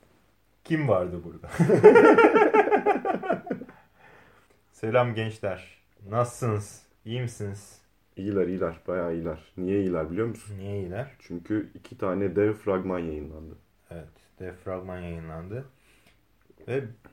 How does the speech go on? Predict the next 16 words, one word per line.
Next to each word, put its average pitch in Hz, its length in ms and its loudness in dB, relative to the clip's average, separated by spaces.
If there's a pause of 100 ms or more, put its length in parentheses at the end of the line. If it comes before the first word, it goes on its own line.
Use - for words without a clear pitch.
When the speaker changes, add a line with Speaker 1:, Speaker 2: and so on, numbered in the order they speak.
(120)
Speaker 1:
biz 85 140 -14
de 110 100 -10
bu 131 40 -12
fragmanları 107 640 -10
konuşacağız 90 400 -12
Speaker 2:
Evet. 98 180 -2
Speaker 1:
bugün, 82 100 -10
değil 131 120 -8
mi? 143 120 -10 (200)
Speaker 2:
Evet. - 120 -16 (280)
Bir 107 140 -2
sürü 104 520 -4
istek - 360 -8
aldı 80 240 -8
zaten. 80 360 -12 (480)
Speaker 1:
Aynen. 85 300 -12